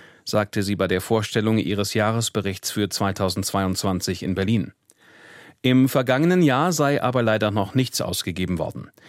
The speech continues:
Högel betonte, die Bundeswehr habe von allem zu wenig.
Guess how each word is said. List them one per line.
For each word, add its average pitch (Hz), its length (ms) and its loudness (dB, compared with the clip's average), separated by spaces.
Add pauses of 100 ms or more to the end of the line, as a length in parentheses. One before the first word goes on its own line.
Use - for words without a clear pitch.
(360)
Högel 107 280 2
betonte, 113 440 2
die 110 120 2
Bundeswehr 110 520 0
habe 101 240 0
von 107 200 0
allem 95 320 0
zu 107 180 0
wenig. 117 440 0